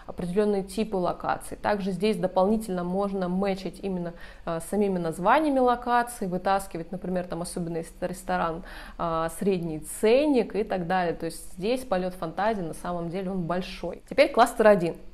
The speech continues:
Кластер один сходу похож на кластер два. Но здесь уже не было присутствия одновременно сразу нескольких людей на фотографиях,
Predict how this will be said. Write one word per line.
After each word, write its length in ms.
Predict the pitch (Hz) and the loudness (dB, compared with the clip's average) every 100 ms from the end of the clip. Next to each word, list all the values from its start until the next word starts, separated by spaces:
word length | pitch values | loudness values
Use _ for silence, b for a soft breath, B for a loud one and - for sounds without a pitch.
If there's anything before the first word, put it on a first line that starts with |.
| - | 2
Кластер 340 | 220 311 - - - | 4 6 2 0 2
один 300 | 196 202 370 453 - - - - | 4 4 4 2 -2 -18 -20 -16
сходу 500 | - 202 175 160 190 - | 0 2 2 0 -4 0
похож 500 | 185 247 311 - 190 | 2 2 2 0 -4
на 240 | 196 233 | 0 2
кластер 400 | 226 202 - 196 | 2 0 0 -4
два. 380 | 185 175 - - - B B B - | -2 -2 -2 -4 -14 B B B -4
Но 140 | 196 | -2
здесь 260 | 190 311 262 | 0 0 2
уже 160 | 233 | 4
не 220 | 220 240 262 | 6 6 6
было 340 | 240 214 196 | 8 8 6
присутствия 680 | 190 196 254 262 - 208 190 | 4 -2 -4 -6 0 2 4
одновременно 520 | 190 196 208 233 190 | 2 2 4 4 2
сразу 560 | - 208 220 196 190 185 | 2 4 6 4 0 0
нескольких 560 | 202 202 180 190 - | 0 -2 -6 -6 -2
людей 420 | 233 185 170 240 - | -2 0 -2 -2 -6
на 80 | 233 | -8
фотографиях, 720 | - 247 240 254 254 247 | -4 -2 2 0 -2 -8